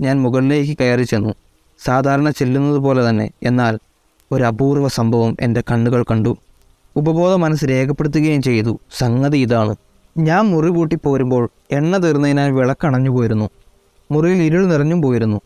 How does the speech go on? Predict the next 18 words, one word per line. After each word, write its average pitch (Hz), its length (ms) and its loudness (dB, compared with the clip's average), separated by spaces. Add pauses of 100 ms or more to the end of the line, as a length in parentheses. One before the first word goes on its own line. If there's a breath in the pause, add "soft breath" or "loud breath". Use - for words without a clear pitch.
(160)
അതിനുശേഷം 139 560 0
ഒരു 143 120 2
മഴ 135 260 2
പെയ്തു. 143 360 0 (460)
രണ്ട് 170 180 2
മൂന്ന് 196 200 0
മണിക്കൂറുകളും 175 720 0
കഴിഞ്ഞു 127 220 2
പോയിരിക്കുന്നു. 110 440 0 (600)
എന്നാൽ 135 360 0 (340)
ഇപ്പോൾ 175 260 0
മുറിക്കകത്ത് 175 680 0
അത്ഭുതകരമായ 165 720 0
വെളിച്ചമുണ്ട്. 127 560 -2 (340)
വാതിലിൻ്റെ 131 500 0
വിടവിലൂടെ 151 520 2
അത് 151 160 0
കാണാം. 143 280 0